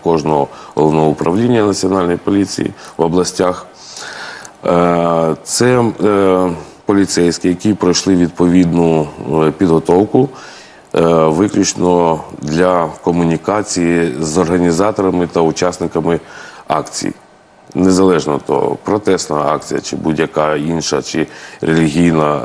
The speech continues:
е, якась, е, релігійні якісь заходи. Вони, е, комунікують, і, е, це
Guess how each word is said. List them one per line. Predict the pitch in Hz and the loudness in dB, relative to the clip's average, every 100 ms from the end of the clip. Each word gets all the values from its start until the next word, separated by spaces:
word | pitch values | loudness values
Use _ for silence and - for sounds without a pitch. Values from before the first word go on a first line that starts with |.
| 73 | 0
е, | 78 78 | 2 2
якась, | 73 78 71 - | 0 -4 -6 -6
е, | 78 76 71 76 | -4 -2 -2 -2
релігійні | 82 82 78 87 85 | 0 0 0 0 -2
якісь | 73 - 76 | -2 -4 -4
заходи. | 76 78 - 73 - - - - - | -2 -2 -4 -8 -10 -16 -20 -20 -8
Вони, | - 85 110 147 - 90 | 0 2 4 4 0 2
е, | 92 87 | 2 2
комунікують, | 95 92 92 87 110 123 139 143 - - | 2 2 2 2 2 4 6 4 0 -2
і, | 104 101 95 87 98 - | 2 4 4 2 -2 -6
е, | 90 90 90 87 85 82 78 76 73 | 0 2 4 4 2 2 0 -4 -6
це | - 98 113 | -2 2 2